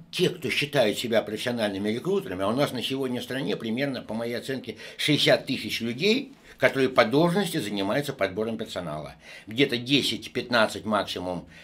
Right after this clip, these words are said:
тысяч в агентствах кадровых. Двадцать лет назад была другая ситуация.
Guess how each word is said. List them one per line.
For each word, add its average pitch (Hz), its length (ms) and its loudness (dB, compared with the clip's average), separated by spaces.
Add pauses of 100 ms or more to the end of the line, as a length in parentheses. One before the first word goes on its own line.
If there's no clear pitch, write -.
тысяч 107 360 -2
в 123 40 10
агентствах 123 540 4
кадровых. 139 560 0 (180)
Двадцать 107 400 -2
лет 110 200 -2
назад 110 260 0
была 95 160 -2
другая 95 340 -2
ситуация. 110 580 -8